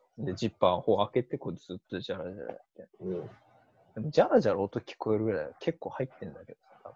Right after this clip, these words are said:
Speaker 1: あ、小銭の方か。
Speaker 2: 小銭が結構音聞こえる。
Speaker 1: そこはわかんないじゃん。<laughs> 玉の種類によって全然違う。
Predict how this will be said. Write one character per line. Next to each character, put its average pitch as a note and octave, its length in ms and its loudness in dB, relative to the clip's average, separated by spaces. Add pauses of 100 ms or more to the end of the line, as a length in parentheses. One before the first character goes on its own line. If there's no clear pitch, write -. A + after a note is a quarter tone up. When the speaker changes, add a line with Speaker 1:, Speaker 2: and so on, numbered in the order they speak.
(2000)
Speaker 1:
あ、 A#2 40 4
小 A#2 160 4
銭 C3 300 4
の B2 100 4
方 A#2 200 2
か。 E2 280 0
Speaker 2:
小 D#3 140 -10
銭 A#2 260 2
が A2+ 160 4 (400)
結 D3 240 0
構 G2+ 80 2
音 - 140 4
聞 - 40 2
こ F#3+ 60 4 (140)
え - 20 6
る。 F3+ 40 4
Speaker 1:
そ D3 120 -2
こ D#3+ 60 4
は D3 60 4
わ - 40 0
か F3+ 140 10
ん D#3+ 80 4
な G#2 80 6
い - 60 4
じ - 140 -6
ゃ - 60 6 (720)
ん。 - 40 12
<laughs> - 0 -
玉 D3+ 220 12
の E3+ 120 12
種 F#3 160 12
類 C#3 140 12
に G2+ 80 8
よ G#2 100 10
っ - 20 -6
て - 180 0
全 A#2 280 10
然 D3 160 6
違 C#3+ 260 2
う。 B2+ 80 6